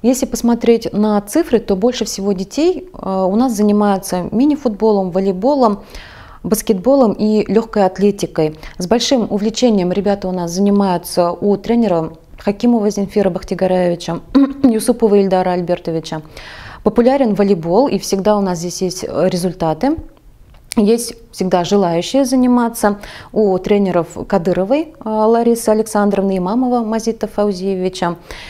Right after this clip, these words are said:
Это в итоге, как я уже сказала, сказывается на результативности, и с различных соревнований, э, у нас наши волейболисты без наград не приезжают. Большой интерес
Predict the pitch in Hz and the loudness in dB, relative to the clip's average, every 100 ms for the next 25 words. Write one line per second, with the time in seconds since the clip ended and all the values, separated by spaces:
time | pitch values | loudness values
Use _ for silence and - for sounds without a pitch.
0 | - - - 226 214 208 175 170 190 180 | -14 -4 0 2 2 0 0 -6 -8 -18
1 | - 196 - 190 - 269 294 202 190 190 | -10 -8 -6 -6 -2 -2 0 0 0 0
2 | 185 196 190 185 196 226 233 311 302 240 | -4 -2 -2 -4 -2 -2 0 0 2 2
3 | - 208 190 - 208 202 190 180 175 - | 0 0 0 0 0 4 4 2 -2 -2
4 | 208 196 208 - 190 - 214 208 214 233 | 0 2 0 -2 -8 -2 0 2 2 2
5 | 330 302 190 - - - - 131 160 180 | 2 2 0 -6 -20 -20 -10 -8 -6 -6
6 | 180 175 180 190 185 - - 185 185 180 | -6 -6 -4 -4 -6 -10 -6 -6 -6 -6
7 | 180 185 226 262 196 175 170 175 - - | -6 -4 -4 -6 -10 -8 -10 -8 -14 -16
8 | _ - - 180 180 175 214 220 185 - | _ -20 -18 -10 -6 0 0 0 -4 0
9 | 185 156 165 151 151 - - - - - | -2 -2 -2 -2 -4 -16 -18 -16 -16 -18
10 | - - - - - 196 240 285 262 226 | -18 -18 -20 -20 -4 -2 0 2 2 4
11 | 240 226 190 | 4 4 2